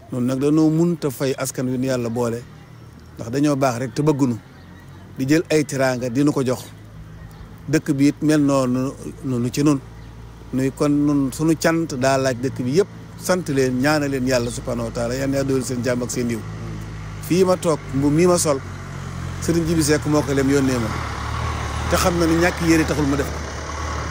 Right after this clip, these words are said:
Ngagne Sarr lii mu def xam na ni ñàkk ko taxul mu def ko. Daa xam ni noo ko bokk.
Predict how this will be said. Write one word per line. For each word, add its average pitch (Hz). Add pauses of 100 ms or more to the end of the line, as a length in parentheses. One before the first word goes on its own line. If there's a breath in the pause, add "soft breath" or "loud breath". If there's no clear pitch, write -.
(380)
Ngagne 175
Sarr 175
lii 180
mu 170
def 160
xam 190
na 170
ni 151 (800)
ñàkk 175
ko 165
taxul 147
mu 139
def 135
ko. - (220)
Daa 147
xam 151
ni 143
noo 151
ko 147
bokk. 135